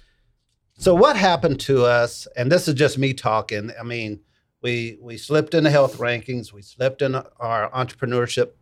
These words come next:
mojo. During the nineties, the thousands,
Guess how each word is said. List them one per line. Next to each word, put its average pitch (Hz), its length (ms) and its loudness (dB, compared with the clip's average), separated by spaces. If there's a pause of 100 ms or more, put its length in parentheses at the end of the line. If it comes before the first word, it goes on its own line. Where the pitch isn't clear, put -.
(240)
mojo. 107 580 -6 (480)
During 170 180 -4
the 143 80 2
nineties, 143 760 0 (100)
the 104 120 -18 (260)
thousands, 127 800 -4